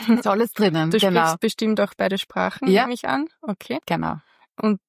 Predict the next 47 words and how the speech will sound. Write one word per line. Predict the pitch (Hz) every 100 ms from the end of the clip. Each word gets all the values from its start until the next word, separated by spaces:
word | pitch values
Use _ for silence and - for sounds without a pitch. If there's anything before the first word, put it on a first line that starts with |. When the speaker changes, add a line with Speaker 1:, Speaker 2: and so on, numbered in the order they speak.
| -
Speaker 2:
zu | - 233
Hause, | 190 190 226
wie | 208
war | 202
die, | 196 208 202 202
die | 214 208 208 202
Umgangssprache | 233 240 247 226 - 208 214
zu | 220
Hause? | 196 202
War | 208 196
wahrscheinlich | 202 196 202 - -
eher | 208 202
Bosnisch? | - 226 285 330 - 180
Speaker 1:
War | 175
nur | 180 233
Bosnisch. | 196 214 220 247 254
Speaker 2:
Ausschließlich? | 220 - 262 - -
Aha, | 156
Speaker 1:
Ausschließlich, | 214 233 165 226 180 165
Speaker 2:
okay. | 269 196
Speaker 1:
genau. | 170 170 160 _ _ -
Speaker 2:
Und, | 233 233 220
aber | 208 208
Deutsch | 202 202 226
hast | -
du | 220
dann | 208 202 202 208 220
im | 214 202 208
Kindergarten | 220 202 190 185 202 196
und | 196
in | 190
der | 190
Schule | - 180
gelernt? | - 180 175 185 - _
Speaker 1:
Genau. | 196 175 151 147 180
Und | 180 -
auch | 165 -
meine | 180 175
Schwester, | - 175 190 - 202
die | 196 190 185 - _ _ _ _ -
achtzehn | - - 254
Monate | 247 240 -
jünger | 226 233 269 -
ist | 202 196
als | 185 175
wie | 143 233
ich, | -